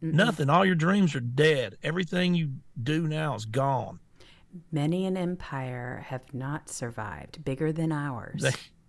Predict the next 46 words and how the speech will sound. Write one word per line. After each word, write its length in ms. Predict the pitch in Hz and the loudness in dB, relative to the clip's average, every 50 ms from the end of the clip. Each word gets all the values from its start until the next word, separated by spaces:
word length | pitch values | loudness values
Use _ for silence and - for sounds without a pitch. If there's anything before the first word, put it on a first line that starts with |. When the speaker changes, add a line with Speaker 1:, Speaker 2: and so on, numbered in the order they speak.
| 139 | -4
Speaker 1:
Uh, 140 | 135 131 127 - | -4 -4 -2 0
Speaker 2:
they 180 | - 170 175 170 | 2 4 4 4
all 300 | 175 180 190 202 208 196 | 4 4 6 4 4 4
sur-, 280 | - - 208 185 185 - _ - - | 2 -2 -4 -6 -6 -10 _ -18 -12
they 260 | - 185 165 - 160 180 | -10 -10 -8 -2 0 0
all 140 | 202 220 226 | 2 2 2
go 120 | 214 247 | 2 0
Speaker 1:
exactly. 40 | 226 | 0
Speaker 2:
down 240 | 214 220 220 220 220 | 0 0 0 0 0
the 80 | 214 | -2
same 380 | 180 - 214 214 214 226 240 226 | -2 -2 -4 -4 -4 -4 -4 -2
way. 480 | 220 220 233 233 240 214 165 123 117 - - - - - - _ | -2 0 2 2 0 0 0 -4 -6 -8 -12 -20 -20 -20 -14 _
They 160 | - 143 151 156 | 2 4 4 4
spread, 540 | 143 - - - 170 180 196 208 214 185 | 2 0 -2 0 2 4 4 4 2 2
they, 80 | 165 175 | 2 -2
they 300 | 170 156 156 156 160 160 | -2 -2 0 0 2 2
go 240 | 151 151 165 185 196 | 4 2 2 2 2
out 180 | 196 202 220 - | 0 -2 -2 -4
to 80 | - | -4
war 320 | 196 175 170 170 175 175 170 | -2 0 0 2 2 2 2
and 100 | 156 135 | 0 -2
spread. 640 | - - - 165 165 165 165 160 151 151 151 151 - - - _ - | -4 -6 -2 0 0 2 2 2 0 -2 -2 -4 -8 -12 -20 _ -8
They 80 | - 123 | -2 0
have 220 | 135 131 117 - | 0 0 0 -2
cultural 460 | - 156 160 175 180 - - 196 196 | -2 0 0 0 0 0 -4 -4 -4
rot 340 | 190 180 180 185 185 190 - | -2 -2 -2 0 -2 -4 -4
from 240 | - - 156 156 170 | -6 -4 -2 0 0
within. 520 | 170 175 147 123 120 120 120 120 135 139 - - _ - - - - - - - - | 0 0 0 -2 -4 -4 -4 -4 -4 -4 -6 -10 _ -20 -20 -20 -20 -20 -12 -4 0
That's 180 | 107 117 - | 0 0 0
what's 160 | - 143 135 | 0 -2 2
happening 320 | - 156 160 165 165 175 180 | 2 2 2 2 2 2 2
to 100 | 180 - | 0 0
us. 440 | - 127 113 117 120 - - - - _ _ _ - - - - - - | -2 -4 -4 -4 -4 -4 -6 -8 -12 _ _ _ -20 -20 -20 -16 -6 2
They 100 | 135 123 131 | 2 4 4
have 160 | 135 123 117 | 4 2 0
cultural 420 | - - 139 151 156 - 170 165 170 | 2 4 4 4 4 2 2 2 4
rot 340 | 165 160 160 165 - - | 4 6 6 6 4 2
from 180 | - 165 160 160 | 0 -2 0 0
within, 520 | 160 156 143 127 117 117 113 113 117 113 - - - - - - - - | 0 0 0 -2 -4 -4 -4 -4 -6 -6 -10 -16 -20 -20 -20 -14 -4 0
and 140 | 110 127 | 2 2
then 160 | 135 139 135 131 | 4 4 4 4
they 140 | 127 123 | 4 2
spread 440 | 113 - - - 147 147 147 151 151 - - - - - - - - - - - | 2 0 -2 0 2 4 4 4 4 2 -2 -12 -20 -20 -20 -20 -20 -8 0 4
out 260 | 139 143 135 131 - | 4 4 4 2 -2
too 220 | - - 170 170 170 | -2 0 2 2 2
far 600 | - - 170 160 151 131 120 117 117 113 - - | 2 2 2 4 4 4 2 0 -2 -4 -8 -14